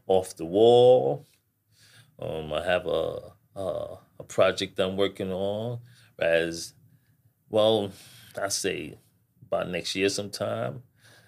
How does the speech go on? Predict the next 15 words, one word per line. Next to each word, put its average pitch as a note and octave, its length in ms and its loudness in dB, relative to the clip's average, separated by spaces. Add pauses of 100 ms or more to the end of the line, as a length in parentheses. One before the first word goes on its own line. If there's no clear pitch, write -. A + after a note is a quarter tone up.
(160)
Um, F2 240 -8
Clash G2 420 2
of F2+ 100 -4
Hands, F#2+ 360 -2
Heart F#2 220 -2
of F2 100 -8
a - 40 -8
Champion, B2 680 -2 (1040)
right, F2 340 -4
which E2 260 -10
is - 400 -8 (180)
more F#2 680 -2 (800)
leaning F#2+ 420 -4
towards, E2+ 540 -8
uh, D#2 560 -12